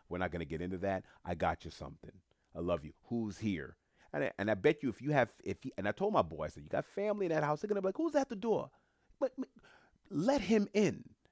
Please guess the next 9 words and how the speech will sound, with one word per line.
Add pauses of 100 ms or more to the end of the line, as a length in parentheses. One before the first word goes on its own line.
(600)
Let
him
in.
That's
your
son. (360)
Guarantee
you. (280)
If,